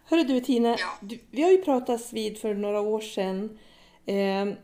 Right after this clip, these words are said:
Speaker 1: och där du berättar väldigt mycket om Ricklundagården och berättar om dig själv, ditt, hur du hamnade där du hamnade och, och så. Eh, och nu så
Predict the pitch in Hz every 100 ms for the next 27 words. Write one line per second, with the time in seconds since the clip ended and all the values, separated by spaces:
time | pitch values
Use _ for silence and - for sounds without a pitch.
0 | _ 196 - _ 190 208 208 208 208 208
1 | 190 180 180 190 190 185 196 196 190 185
2 | 185 196 214 214 202 196 190 180 185 190
3 | 185 180 180 196 190 190 180 190 185 -
4 | - - - - 214 - 202 226 226 196
5 | 190 180 175 185 202 196 180 180 180 180
6 | 180 - - - - _ - 190 202 180
7 | 180 240 - - - - _ _ _ 202
8 | 196 - - - 247 277 311 - - -
9 | 277 226